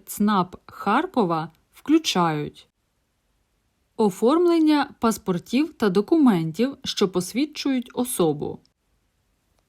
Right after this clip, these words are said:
реєстрація місця проживання та реєстраційні послуги, видача свідоцтв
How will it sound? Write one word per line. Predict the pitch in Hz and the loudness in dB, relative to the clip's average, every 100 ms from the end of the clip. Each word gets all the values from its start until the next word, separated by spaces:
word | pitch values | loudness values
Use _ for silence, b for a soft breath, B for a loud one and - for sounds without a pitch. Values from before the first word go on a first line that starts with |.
| - | -4
реєстрація | 208 208 202 - 247 311 381 214 185 | 2 4 2 0 -2 0 0 0 2
місця | 175 254 277 185 | 4 2 2 -2
проживання | 170 175 170 180 175 254 349 339 285 - _ | -2 -2 0 -2 0 0 0 0 0 0 _
та | - | 0
реєстраційні | 220 202 190 - 180 - 294 320 311 | 2 2 0 -2 -4 0 0 2 0
послуги, | - 170 160 - 160 156 170 - _ _ _ _ _ _ _ _ - | -2 -4 -4 -6 -6 -6 -8 -16 _ _ _ _ _ _ _ _ -8
видача | 190 302 302 208 - 175 | 0 2 4 2 0 -4
свідоцтв | - 190 180 190 330 - - | 0 2 4 4 2 0 -12